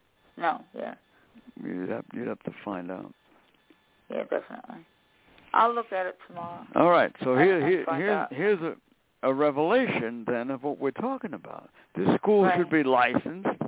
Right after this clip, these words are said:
Speaker 2: and regulated.
Speaker 1: That's right. That's right.
Speaker 2: And we all know that none of these schools are,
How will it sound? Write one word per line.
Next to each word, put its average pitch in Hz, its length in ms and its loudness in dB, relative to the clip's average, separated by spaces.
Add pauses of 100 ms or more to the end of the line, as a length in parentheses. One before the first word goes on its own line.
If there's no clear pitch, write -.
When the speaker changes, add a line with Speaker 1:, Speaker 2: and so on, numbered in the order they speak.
(420)
Speaker 2:
and 190 180 -6
regulated. 233 680 -2
Speaker 1:
That's - 120 -10
right. 196 100 -12 (460)
That's 185 240 -8
right. 262 120 -4
Speaker 2:
And 240 80 -2
we 151 120 2
all 175 220 4
know 190 220 4
that 175 80 2
none 175 220 0
of 185 60 -2
these 175 200 -2
schools 170 380 2
are, 185 360 0